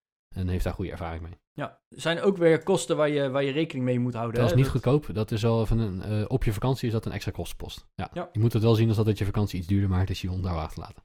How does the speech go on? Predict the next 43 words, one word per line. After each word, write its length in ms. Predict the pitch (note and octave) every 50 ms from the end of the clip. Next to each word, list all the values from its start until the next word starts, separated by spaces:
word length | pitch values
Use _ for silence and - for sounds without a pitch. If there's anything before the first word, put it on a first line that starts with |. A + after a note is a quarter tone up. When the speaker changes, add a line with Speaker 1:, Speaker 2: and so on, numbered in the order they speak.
| _ _
Speaker 2:
Ja, 260 | - - F#3 - - -
dus, 260 | C#3 D#3 D#3+ - -
eh, 220 | - F3 D3+ D3 D3 C#3+ - B2+ - _ _
maar 300 | - D3+ D#3 E3 F3 F3
dat 300 | E3 F3 E3+ - - _
kan 160 | - E3 D#3+
net 160 | D#3+ E3 E3
zo 100 | E3+ F3
goed 180 | - - D#3 D#3
zijn 220 | - D3 D3 D3
als 140 | - C3 A#2+
je 60 | -
een 60 | C3 C3
weekendje 360 | C#3+ - - C#3 A#2+ - A#2+
weggaat, 440 | B2+ B2+ A#2+ - A#2+ A#2+ - - - - _ _ _ _ -
dat 220 | - C3+ C3+ C3
je 360 | - B2+ B2+ B2+ B2+ A#2+ - - C3
bij 180 | C3 B2+ B2
vrienden 380 | B2 C3+ C#3+ C#3+ C3+ B2 B2 -
of 100 | B2 B2
familie 340 | - - B2+ B2 B2 A#2 A#2+
gewoon 240 | A#2+ - A#2+ A#2+ A#2+
de 60 | A2+
hond 220 | A2+ C3 C#3+ C3 -
een 100 | - B2
Speaker 1:
Ja. 60 | A#2+
Speaker 2:
weekendje 300 | A2+ - B2 A#2 A2+ A2
dro-, 280 | A2+ A#2+ A2+ - - -
dropt. 400 | - - A#2+ C#3+ D#3+ - _ _ _ _ _ _ _ _
Speaker 1:
Ja. 100 | - C#3
Speaker 2:
Gezinnen 460 | C#3 - - C3+ - E3+ E3+ E3+ D3+
met 140 | C#3+ C3+ C3
kleine 240 | - D3+ C3+ C3+ B2+
kinderen 320 | B2 D3 D3+ D#3 C3+ B2+
vinden 200 | A#2+ C3 B2+ A#2+
dat 120 | - B2 B2
vaak 240 | - - A#2 A#2+ -
ook 120 | - D#3+
nog 120 | E3+ D#3+ C3
best 160 | C3 C#3+ C3+
wel 80 | - B2+
gezellig. 520 | A#2+ C3+ B2 C3 C3 B2 B2 B2 - - _
Dus 360 | _ - B2 B2 B2 - _